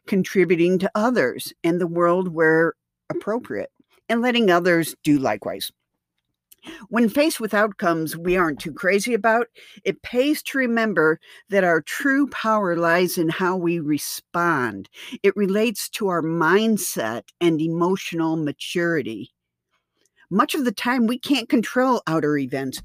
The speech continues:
Uh, we can't control other people. And I've spoke about this in previous podcasts. A lot of the time, we can't even control our own bodies. Have you ever tried to get your toenails to stop growing?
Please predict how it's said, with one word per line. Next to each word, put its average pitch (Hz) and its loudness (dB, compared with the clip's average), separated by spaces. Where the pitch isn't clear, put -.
Uh, 208 -2
we 233 -2
can't 294 4
control 240 6
other 233 6
people. 180 2
And 220 0
I've 226 0
spoke - -4
about 190 2
this 202 2
in 170 4
previous 233 0
podcasts. - -6
A 196 2
lot 220 0
of 294 0
the 160 -2
time, 170 2
we 202 -2
can't 247 0
even 240 2
control 220 2
our 214 4
own 220 2
bodies. 202 -2
Have 294 2
you 269 4
ever 254 2
tried 240 2
to 233 -2
get 220 0
your 233 -4
toenails 208 -4
to 202 -10
stop 196 -4
growing? 214 0